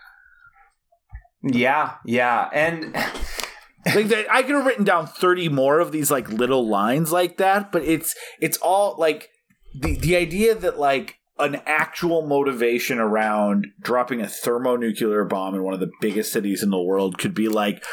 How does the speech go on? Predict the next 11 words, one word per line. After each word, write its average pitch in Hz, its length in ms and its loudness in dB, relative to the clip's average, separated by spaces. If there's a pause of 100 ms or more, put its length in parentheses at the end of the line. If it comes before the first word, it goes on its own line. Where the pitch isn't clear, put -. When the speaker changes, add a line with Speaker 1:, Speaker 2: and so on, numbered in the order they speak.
(160)
Speaker 2:
"We 131 100 2
have 139 360 -4
to 143 100 0
reverse 113 520 0
this, - 360 -2
our 110 120 0
stocks - 460 -2
and 104 100 0
currency 139 540 0
falling 160 480 0
quickly," 190 540 -2